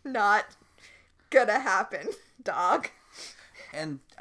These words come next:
Speaker 2: I like Piper. Piper steps in. She's like, "Seriously, Leo, just because we failed doesn't mean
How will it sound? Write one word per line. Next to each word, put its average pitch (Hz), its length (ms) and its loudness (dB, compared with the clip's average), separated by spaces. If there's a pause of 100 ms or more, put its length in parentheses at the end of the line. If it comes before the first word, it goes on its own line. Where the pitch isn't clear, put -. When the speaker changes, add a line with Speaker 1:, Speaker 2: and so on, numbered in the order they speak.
(200)
Speaker 2:
I 208 120 -6
like 285 260 -10
Piper. 214 380 -6
Piper 110 400 -8
steps - 320 -10
in. 151 80 -12
She's - 180 -16
like, 113 240 -14
"Seriously, 170 720 -6
Leo, 92 300 -12
just - 260 -14
because 226 320 -14
we 196 100 -10
failed 185 380 -10
doesn't 120 260 -12
mean 123 320 -10